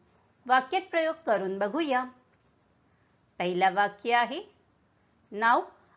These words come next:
I shall go to sleep. Good night." दुसरा वाक्य आहे, "Very few students learn Sanskrit now." तिसरा वाक्य आहे,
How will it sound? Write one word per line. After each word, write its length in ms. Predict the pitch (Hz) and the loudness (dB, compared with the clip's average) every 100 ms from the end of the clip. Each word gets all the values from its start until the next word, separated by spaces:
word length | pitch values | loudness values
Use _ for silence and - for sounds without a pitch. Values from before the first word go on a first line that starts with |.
| _ | _
I 100 | 220 | -2
shall 320 | 220 254 214 | 0 -2 -4
go 120 | 202 269 | -4 -6
to 160 | 339 | -6
sleep. 360 | 349 - 302 220 - _ _ _ _ | -8 -8 -8 -8 -12 _ _ _ _
Good 140 | 339 277 | -6 -2
night." 400 | 226 180 - - _ _ _ _ _ _ _ _ _ _ | 0 -2 -4 -18 _ _ _ _ _ _ _ _ _ _
दुसरा 360 | 202 185 180 196 | -6 -6 -2 0
वाक्य 400 | 190 202 - 240 | 2 0 0 2
आहे, 280 | 247 240 403 - _ _ _ _ _ _ _ _ _ - | 4 2 -4 -12 _ _ _ _ _ _ _ _ _ -2
"Very 260 | 240 277 403 403 | 2 2 0 -4
few 100 | 359 | -6
students 800 | 339 - 262 240 208 - - 202 | -6 -6 -2 -2 -4 -10 -10 0
learn 140 | 220 220 233 | 0 2 -4
Sanskrit 540 | 208 - 285 294 294 | -4 -4 -6 -4 -2
now." 240 | 330 233 165 - _ _ _ _ _ _ _ _ _ _ _ _ _ _ _ - | 0 0 -2 -12 _ _ _ _ _ _ _ _ _ _ _ _ _ _ _ 2
तिसरा 360 | 190 180 190 196 | 2 6 6 8
वाक्य 420 | 214 214 - 254 | 8 4 2 4
आहे, 460 | 247 285 427 - | 4 0 -8 -14